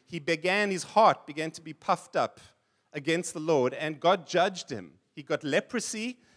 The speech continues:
and at the end of that time, he dies. And at that time, Israel was stable. They're living in a very stable country. But around that time, you had the rise of these other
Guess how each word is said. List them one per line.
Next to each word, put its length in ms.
and 120
at 120
the 140
end 180
of 120
that 180
time, 400
he 160
dies. 720
And 120
at 180
that 120
time, 340
Israel 400
was 140
stable. 540
They're 180
living 220
in 100
a 20
very 180
stable 460
country. 560
But 120
around 360
that 180
time, 320
you 140
had 160
the 100
rise 540
of 120
these 240
other 380